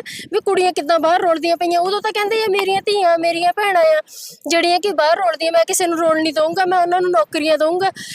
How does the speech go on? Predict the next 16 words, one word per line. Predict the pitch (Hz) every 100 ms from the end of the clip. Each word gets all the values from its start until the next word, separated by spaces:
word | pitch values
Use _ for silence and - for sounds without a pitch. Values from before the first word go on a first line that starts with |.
| -
ਕਿ | - 403
ਹੁਣ | 392
ਸਾਡੇ | 381 370 349
ਲਈ | 370
ਨੌਕਰੀਆਂ | 349 302 - 403 453
ਖਤਮ | 480 440
ਹੋ | 415
ਗਈਆਂ, | 370 403 381 _ -
ਸਾਡੇ | 311 302 349
ਲਈ | 381
ਪੈਸੇ | 330 302 415
ਮੁੱਕ | 453 440
ਗਏ | 427 415
ਨੇ | 403
ਉਹਨਾਂ | 403 392
ਦੇ? | 427